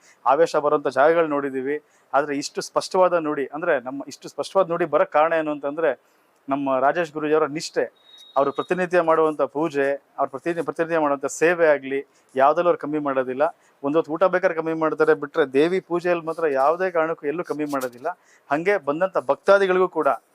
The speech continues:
ಅವರ ಸಮಸ್ಯೆ ಏನಾದ್ರು ಇದ್ರೆ ಅವರೇ ಪರ್ಸನಲ್ ಆಗಿ ಫೋನ್ ಮಾಡಿ ಕೇಳ್ತಾರೆ, "ನಿಮ್ ಕೆಲಸ ಆಯ್ತಾ, ಏನಾಯ್ತು, ಎಲ್ಲಿದ್ದೀರಾ ನೀವು, ಏನು ಆಯ್ತಾ?" ಅಂತೆಲ್ಲ ಕೇಳ್ತಾರೆ.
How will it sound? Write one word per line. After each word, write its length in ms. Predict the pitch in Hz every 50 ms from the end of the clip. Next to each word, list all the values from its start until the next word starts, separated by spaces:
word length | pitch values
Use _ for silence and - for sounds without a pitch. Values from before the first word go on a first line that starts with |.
| _ _ _ _ _ -
ಅವರ 140 | 131 139 143
ಸಮಸ್ಯೆ 400 | 143 - 156 175 214 208 - 196
ಏನಾದ್ರು 200 | 190 185 160 160
ಇದ್ರೆ 180 | 156 - 175 160
ಅವರೇ 180 | 147 165 196 185 -
ಪರ್ಸನಲ್ 280 | 160 147 - - 202
ಆಗಿ 100 | 202 175
ಫೋನ್ 180 | - 170 170 175
ಮಾಡಿ 140 | 170 165 160
ಕೇಳ್ತಾರೆ, 400 | - 185 202 190 175 160 131 127 120 135
"ನಿಮ್ 140 | 143 147 139
ಕೆಲಸ 220 | 143 143 - 156
ಆಯ್ತಾ, 360 | 139 139 135 123 - 127 127
ಏನಾಯ್ತು, 500 | 127 135 151 160 156 143 135 127 _ 131
ಎಲ್ಲಿದ್ದೀರಾ 420 | 131 143 170 170 160 147 143 139 135
ನೀವು, 300 | 131 127 120 123 127 - _ _ _ - - -
ಏನು 180 | 147 156 160 151
ಆಯ್ತಾ?" 180 | 139 - 139
ಅಂತೆಲ್ಲ 240 | 139 139 139 147 151
ಕೇಳ್ತಾರೆ. 500 | 151 - 143 147 139 127 131 131 143 143